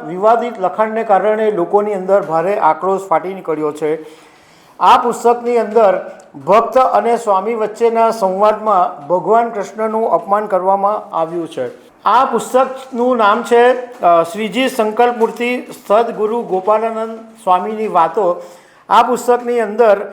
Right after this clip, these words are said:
એવું લખવામાં આવ્યું છે કે ભગવાન કૃષ્ણ દ્વારકામાં નથી અને, અ, વડતાલમાં છે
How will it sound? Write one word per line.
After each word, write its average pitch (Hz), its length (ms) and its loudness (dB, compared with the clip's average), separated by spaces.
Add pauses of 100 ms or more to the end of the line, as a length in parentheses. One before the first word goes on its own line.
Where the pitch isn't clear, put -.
(200)
એવું 220 260 0
લખવામાં 226 480 2
આવ્યું 202 220 -2
છે 185 280 -2 (460)
કે 226 100 4
ભગવાન 208 560 2
કૃષ્ણ 240 760 0
દ્વારકામાં 214 680 2
નથી 202 580 -8 (280)
અને, 240 460 0
અ, 190 160 0 (260)
વડતાલમાં 208 720 4
છે 185 300 2